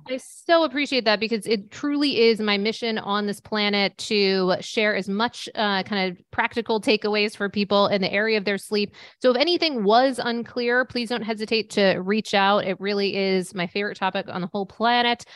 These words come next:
Uh, <laughs> so I would always happy to kind of clear up any of the confusion, or hopefully just even inspire, um, curiosity around this thing that we do a third of our lives, on average twenty-six years,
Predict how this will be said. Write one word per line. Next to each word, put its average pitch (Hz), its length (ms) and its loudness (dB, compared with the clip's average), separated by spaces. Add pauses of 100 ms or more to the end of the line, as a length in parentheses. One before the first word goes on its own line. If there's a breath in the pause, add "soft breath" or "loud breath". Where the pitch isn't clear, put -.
(180 loud breath)
Uh, 196 400 4
<laughs> - 240 -4
so 269 360 4
I 202 240 0
would 190 220 -6
always 220 380 0
happy 214 400 -2
to 208 120 -6
kind 196 180 -2
of - 40 -6
clear 208 360 -4
up 190 200 0
any 202 260 -2
of 175 100 -2
the 175 340 0 (340 soft breath)
confusion, 302 800 0
or 214 540 2
hopefully 440 340 0
just 233 160 -2
even 247 240 0
inspire, 214 920 2
um, 190 320 0
curiosity 190 880 -2
around 180 380 0
this 175 180 -6
thing 185 220 -2
that 175 120 -2
we 180 80 -6
do 175 160 -8
a 180 60 -4
third 185 260 -8
of 175 100 -6
our 175 140 -2
lives, 170 400 0
on 170 100 -4
average 175 320 -4
twenty-six 202 840 -4
years, 208 680 -2